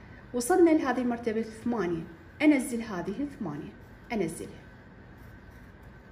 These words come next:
هسه أقول ثمانية كم مرة بيها أربعة؟ يعني يا عدد اللي أضربه بالأربعة ينطيني يا أما ثمانية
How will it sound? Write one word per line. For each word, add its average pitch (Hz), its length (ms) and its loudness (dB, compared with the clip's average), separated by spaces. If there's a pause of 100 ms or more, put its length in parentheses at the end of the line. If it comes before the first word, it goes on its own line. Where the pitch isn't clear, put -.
(1000)
هسه 311 320 4
أقول 294 300 6
ثمانية 294 580 8 (360)
كم 440 120 6 (120)
مرة 226 200 6
بيها 202 400 -2
أربعة؟ 180 440 -6 (640)
يعني 240 360 0
يا 311 80 4
عدد 220 400 0 (200)
اللي 208 320 -2
أضربه 226 380 0
بالأربعة 190 720 -4 (280)
ينطيني 226 580 0
يا 294 120 -2
أما 277 200 6
ثمانية 277 680 -2